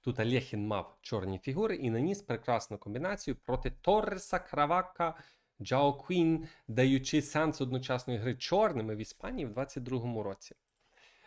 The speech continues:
Рекомендую, бачите нову позицію, зупиняйте відео, розв'язуйте, слухайте далі. Що вам розказати про Олександра Алєхіна?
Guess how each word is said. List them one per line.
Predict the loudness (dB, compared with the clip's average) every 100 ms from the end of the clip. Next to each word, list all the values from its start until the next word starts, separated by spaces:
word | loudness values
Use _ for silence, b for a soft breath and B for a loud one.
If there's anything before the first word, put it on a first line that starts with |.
| b
Рекомендую, | 4 8 8 8 8 8 10 10 8
бачите | 6 2 2
нову | 0 2
позицію, | 0 -2 -2 -4
зупиняйте | -6 -2 0 0 2
відео, | 0 2
розв'язуйте, | -2 0 0 0 -4 -10
слухайте | -10 -12 -10 -14 -14
далі. | -16 -18 _ _ _ _ _ _ b b -10 -4
Що | 4 8 10
вам | 8 4
розказати | 2 -2 2 2 2
про | -2 -2
Олександра | -2 -2 -2 0 -2
Алєхіна? | -2 -6 -12 -20